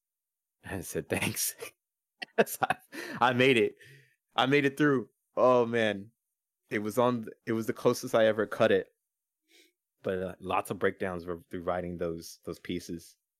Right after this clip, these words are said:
Just feeling like I was, I couldn't do it. But yeah, the, the,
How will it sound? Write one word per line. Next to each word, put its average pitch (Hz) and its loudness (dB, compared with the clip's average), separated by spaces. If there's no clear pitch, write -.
Just - -18
feeling 92 -4
like 87 -6
I 80 -6
was, 80 -8
I 90 -10
couldn't 82 -8
do 90 -4
it. 82 -6
But 87 -4
yeah, 92 2
the, 87 -2
the, 87 -2